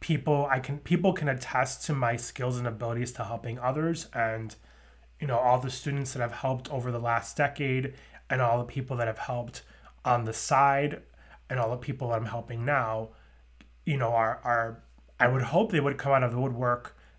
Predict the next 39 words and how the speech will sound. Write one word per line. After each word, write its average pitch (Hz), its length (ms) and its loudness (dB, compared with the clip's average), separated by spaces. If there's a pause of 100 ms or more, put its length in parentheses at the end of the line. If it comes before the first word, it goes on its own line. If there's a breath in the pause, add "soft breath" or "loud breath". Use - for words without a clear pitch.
to 151 140 -2
give 143 240 0
me 147 160 2
a 117 80 -2
testimony. 120 720 -4
But 139 280 0
even 147 300 0
if - 140 -6
they 135 80 -4
didn't 170 240 -2
give 123 140 -4
me 120 80 -4
a 113 60 -6
testimony, 123 760 -4 (420 loud breath)
there's 131 460 0 (100)
enough 147 340 2
reviews 135 480 0
of 127 80 0
my 110 160 -4
podcast 120 600 -2
from 117 180 -8
people 127 400 -6
who 123 380 -4 (260 loud breath)
believe 135 340 0
in 123 140 0
what 120 120 0
I'm 113 140 -2
sharing 120 420 -2
with 117 200 -8
you 120 320 -2
every 117 260 -4
week 117 360 -6
when 123 120 -2
I 107 80 -10
come 117 320 -8
out 123 100 -8
with 110 140 -16
an 120 100 -6
episode. 113 560 -8